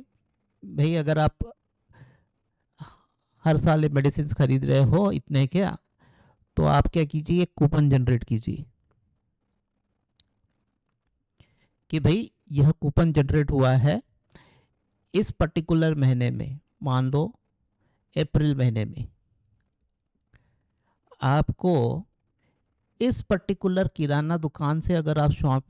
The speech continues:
से अगर आप सामान खरीदोगे तो आपको कुछ डिस्काउंट मिलेगा, मान लो पाँच परसेंट डिस्काउंट मिलेगा, या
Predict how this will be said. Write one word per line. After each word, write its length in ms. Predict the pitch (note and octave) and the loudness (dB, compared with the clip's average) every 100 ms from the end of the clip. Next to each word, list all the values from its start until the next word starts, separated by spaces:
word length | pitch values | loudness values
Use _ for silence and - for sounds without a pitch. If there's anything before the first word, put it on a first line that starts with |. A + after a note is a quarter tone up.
| - _ _ _ _ _ _ - | -14 _ _ _ _ _ _ -12
से 340 | - C3+ - - _ _ _ _ _ _ _ - | -2 -2 -2 -12 _ _ _ _ _ _ _ -8
अगर 260 | C3+ D#3+ - - D3 | -2 0 -2 -4 -4
आप 120 | C#3+ | -2
सामान 440 | - A#2 A#2+ C#3 D3 | -2 0 2 0 2
खरीदोगे 640 | C3+ B2+ B2 A#2+ A#2 C#3 - _ _ _ _ _ _ _ _ - | 2 2 -2 -2 -4 -8 -12 _ _ _ _ _ _ _ _ -2
तो 100 | D#3+ | -2
आपको 560 | G#2+ D#3+ G3+ - G3+ F#3+ | 2 2 0 0 -2 -2
कुछ 280 | - - | -4 -4
डिस्काउंट 540 | A#2+ - - C3+ C3 B2+ | -4 -4 -2 0 0 0
मिलेगा, 400 | A#2+ G#2+ A#2+ A#2 | -2 -2 -4 -6
मान 280 | B2 B2 C3+ | -2 0 0
लो 100 | D3+ | -2
पाँच 280 | D3+ B2+ C3+ | 0 0 0
परसेंट 380 | C3 B2 C#3+ C3 | 0 -2 -2 -2
डिस्काउंट 460 | A2+ - A2 A2+ A2 | -4 -4 -4 -2 -2
मिलेगा, 420 | - - _ _ _ _ _ _ _ _ _ _ _ - _ _ - | -6 -8 _ _ _ _ _ _ _ _ _ _ _ -20 _ _ -6
या 200 | C3+ | 0